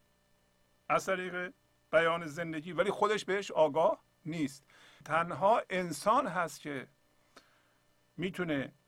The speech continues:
ضمن تشعشع زیبایی و انرژی عشقی آگاه هم باشه که من الان حاضر هستم، من قایم و زنده به ذات خودم هستم،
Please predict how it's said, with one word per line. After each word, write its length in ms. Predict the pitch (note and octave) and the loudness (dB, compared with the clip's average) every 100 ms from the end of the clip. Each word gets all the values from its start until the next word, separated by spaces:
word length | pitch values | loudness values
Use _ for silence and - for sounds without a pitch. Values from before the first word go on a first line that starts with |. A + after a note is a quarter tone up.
| - | -18
ضمن 680 | A#2 C3+ F#3+ G3 E3+ A#2+ - - | -10 0 0 0 -2 -6 -8 -2
تشعشع 600 | D3+ F3 D#3+ C#3+ F3 D#3+ | -2 4 2 2 -2 -6
زیبایی 720 | C3 E3 C#3 C#3 C#3 C#3+ A#2 _ _ _ _ _ _ _ _ | -6 -4 2 2 2 -2 -6 _ _ _ _ _ _ _ _
و 120 | C3+ D#3+ | -6 -4
انرژی 420 | D#3+ D#3+ C#3 D#3+ | -4 -4 -4 -6
عشقی 540 | D#3+ C#3+ - F#3+ A#3 D4+ _ _ _ _ _ _ _ | -6 -6 -8 -6 -8 -8 _ _ _ _ _ _ _
آگاه 460 | D3+ E3 D#3 F#3 E3 | 6 6 8 8 6
هم 200 | F#3+ E3 | 0 2
باشه 320 | F3+ D#3+ C#3+ | 2 2 -6
که 280 | C#3 A#2+ B2 _ _ _ _ _ _ _ _ | -14 -16 -18 _ _ _ _ _ _ _ _
من 180 | - C#3+ | -2 0
الان 240 | C3+ E3 D3+ | 0 -4 -4
حاضر 380 | C3 B2 C3+ | -4 -4 -6
هستم، 400 | A#2 G#2 - G2+ _ _ _ - _ _ F#3+ | -10 -14 -16 -20 _ _ _ -20 _ _ -10
من 280 | C3 D#3 | -4 -2
قایم 680 | F3+ C#3 C3+ C3 D#3 E3+ F#3 _ _ _ _ _ _ _ | -2 0 0 0 -4 -8 -12 _ _ _ _ _ _ _
و 180 | C#3+ B2+ | -8 -8
زنده 420 | A#2 C3 B2+ C3+ | -8 -8 -6 -8
به 100 | C#3+ | -8
ذات 480 | A#2 G#2 D3 D3 D3+ | -10 2 4 4 0
خودم 360 | - C3 A2+ G#2 | -8 -4 -4 -6
هستم، 400 | F#2+ - F#2+ | -12 -16 -18